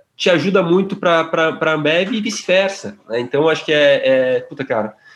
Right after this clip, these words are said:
do caralho a tua trajetória, obrigado aí pelo, pelo, pelo tempo, muito legal o nosso papo, é, brigadão mesmo aí, Serchiari.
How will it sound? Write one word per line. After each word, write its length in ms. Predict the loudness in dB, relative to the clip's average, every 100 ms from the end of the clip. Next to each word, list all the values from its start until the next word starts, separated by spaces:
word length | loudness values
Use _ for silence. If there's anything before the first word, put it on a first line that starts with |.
| -20 _
do 80 | -2
caralho 400 | 2 2 2 0
a 40 |
tua 140 | 0
trajetória, 460 | 0 0 2 0 0
obrigado 480 | 0 2 2 2 2
aí 220 | 2 2
pelo, 480 | 0 0 2 0 -2
pelo, 340 | -4 -4 -4
pelo 220 | -6 -12 -14 _
tempo, 460 | 0 0 0 -6 -8 -14 -18 -8
muito 160 | 0 2
legal 220 | 4 4
o 40 |
nosso 240 | 2 0 -2
papo, 300 | -2 -2 -8 -20 _
é, 80 | -10
brigadão 380 | -4 -2 0 0
mesmo 280 | 0 0 -4
aí, 60 |
Serchiari. 480 | -4 -6 -4 -4